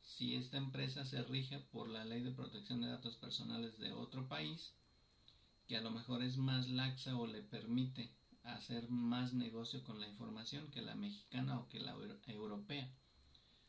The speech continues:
Entonces aquí es donde podemos darnos cuenta que realmente sí existe un riesgo para la protección de datos personales o para la privacidad cuando estamos utilizando estas plataformas. Sin embargo,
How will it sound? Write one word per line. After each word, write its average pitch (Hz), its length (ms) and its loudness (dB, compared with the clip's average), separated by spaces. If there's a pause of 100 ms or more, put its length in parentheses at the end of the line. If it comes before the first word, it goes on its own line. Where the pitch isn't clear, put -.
(360)
Entonces 127 340 2
aquí 131 180 0
es 139 60 -2
donde 143 180 2
podemos 127 400 4
darnos 127 320 4
cuenta 123 400 4
que 120 120 -4
realmente 117 720 4 (840)
sí - 180 -2
existe 143 400 -2
un 139 120 2
riesgo 131 520 2 (140)
para 104 240 -6
la 104 160 -8
protección 107 420 -2
de 123 80 4
datos 127 280 -2
personales 113 600 -4
o 101 100 -8
para 104 200 -4
la 101 140 -4
privacidad 107 560 -4
cuando 113 260 -2
estamos 110 400 -6
utilizando 104 600 -6
estas 104 240 -10
plataformas. 110 720 -4
Sin 110 160 -2
embargo, 123 520 0